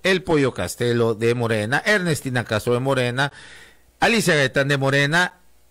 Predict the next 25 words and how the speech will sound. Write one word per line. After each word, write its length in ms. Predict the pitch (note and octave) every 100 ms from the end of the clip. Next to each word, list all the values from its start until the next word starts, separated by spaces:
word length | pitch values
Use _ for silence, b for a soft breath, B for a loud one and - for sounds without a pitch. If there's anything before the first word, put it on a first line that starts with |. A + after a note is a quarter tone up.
| _
y, 420 | G#3 G#3 A3+ - - - -
eh, 160 | C3
Alejandra 460 | B2 A#2 A2+ C3+ C3+
López 580 | C3 C3 B2+ - - -
Noriega 760 | A2 G#2+ A2 A2+ A2 C3 C3+ - -
de 520 | G#2+ A#2 C3 C#3 - _ - -
el 240 | G2 F2
pan. 360 | - D#2 D2+ - - - _ _ - -
Eso 260 | A#2+ B2+ A2
sí, 220 | G#2+ -
esos 260 | B2 A#2+ A#2+
son 140 | B2+
los 120 | B2
cinco 340 | - B2 B2+ A2+
que 120 | A2
se 140 | A2+
reeligieron. 640 | G#2 G#2 G#2+ D#3+ E3+ F#3 F3+ B B B B B B B _ _ -
Y, 560 | B2 B2+ C3 B2 B2 -
pero 560 | - F#3+ G3 A#3+ A#3+ - _ _ _ - - - _
todos 760 | D3+ D#3 G3+ A#3+ G3 - - -
los 800 | B2+ A#2+ A#2 G#2+ - - - -
treinta 320 | - A2 G2
y 80 | G2
tres 240 | - C#3+ D#3+
diputados 760 | - F#3+ - D3 B2+ D3 -